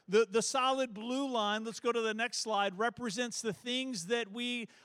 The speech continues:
are aligned on. We have a common vision and mission and message and values. And if you're new to our church, just go back a couple of weeks and I talk about those in greater detail. You can also get it on our website. Th-, those were the solid blue lines.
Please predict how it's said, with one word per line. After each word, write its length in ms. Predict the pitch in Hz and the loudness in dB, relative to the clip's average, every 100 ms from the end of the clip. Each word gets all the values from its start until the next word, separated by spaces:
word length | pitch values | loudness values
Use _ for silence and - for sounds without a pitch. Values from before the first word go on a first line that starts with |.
| - | -2
are 240 | 202 240 240 | 4 6 4
aligned 480 | 226 233 262 254 | 4 2 2 2
on. 260 | 214 180 160 | 0 0 -2
We 80 | 202 | -2
have 100 | 226 | -2
a 60 | 233 | -2
common 420 | - 247 254 240 | -4 -2 -2 -4
vision 400 | 196 269 202 220 | -2 -2 -2 -4
and 160 | 190 220 | -6 -4
mission 320 | 285 254 208 | -2 -2 -4
and 160 | 202 | -4
message 360 | 233 247 247 202 | -2 -2 -2 -4
and 140 | 220 | -6
values. 500 | 208 226 254 240 220 | -2 0 0 -2 -4
And 120 | 196 190 | -2 -4
if 120 | 220 | -4
you're 120 | 208 | -6
new 180 | 208 262 | -4 0
to 80 | 247 | 2
our 140 | 220 | 0
church, 420 | - 247 247 190 | -2 -2 -2 -2
just 160 | 226 - - - _ 202 | -8 -10 -16 -20 _ 0
go 100 | 233 | 2
back 240 | 247 220 | 2 -2
a 60 | 233 | -2
couple 340 | 233 262 240 | 0 0 -2
of 60 | 233 | -2
weeks 260 | 247 185 | -4 -2
and 100 | 214 | -4
I 60 | 214 | -4
talk 300 | 208 240 247 | -2 -4 -2
about 240 | 233 190 | -2 0
those 240 | 202 202 180 | 0 0 0
in 100 | 196 | 0
greater 280 | 214 208 | 0 -2
detail. 340 | 208 240 214 208 | -4 -6 -2 -2
You 100 | 202 | -2
can 120 | 214 | 0
also 220 | 214 - | 0 0
get 140 | 190 202 | -2 2
it 80 | |
on 140 | 208 214 | 2 2
our 100 | 220 | 2
website. 640 | 247 240 262 220 190 156 - _ _ - - | 0 0 0 2 0 -4 -14 _ _ -20 -4
Th-, 140 | 220 247 | -2 6
those 240 | 269 320 | 6 6
were 120 | 294 | 2
the 200 | 277 240 - - | 4 4 2 -8
solid 640 | - - 277 294 285 240 | -4 0 2 4 2 0
blue 380 | 180 233 269 294 | -4 -2 0 0
lines. 480 | 262 214 185 165 | 2 2 0 -4